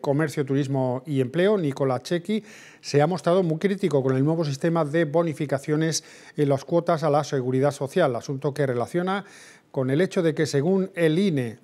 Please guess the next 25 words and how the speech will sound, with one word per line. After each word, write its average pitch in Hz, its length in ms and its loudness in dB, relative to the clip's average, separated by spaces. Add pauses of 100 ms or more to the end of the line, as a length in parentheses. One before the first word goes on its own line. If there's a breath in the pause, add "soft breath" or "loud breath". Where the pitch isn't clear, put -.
haya 147 220 2
aumentado 151 640 2
el 180 160 -2
consumo 175 540 -2
cuando 180 320 2
esto 170 260 0
no 160 240 0
se 147 160 -4
corresponde 143 680 0 (300 loud breath)
con 151 220 2
un 202 140 4
incremento 156 560 0
en 143 80 0
el 135 100 2
empleo. 110 480 -6 (420 loud breath)
Chequi 214 520 2
asegura 131 680 -2
que 131 140 -4
es - 80 -8
casi 135 500 -6
imposible 160 680 0
acogerse 127 520 -4
al 120 100 -4
nuevo 127 240 -2
decreto. 110 400 -12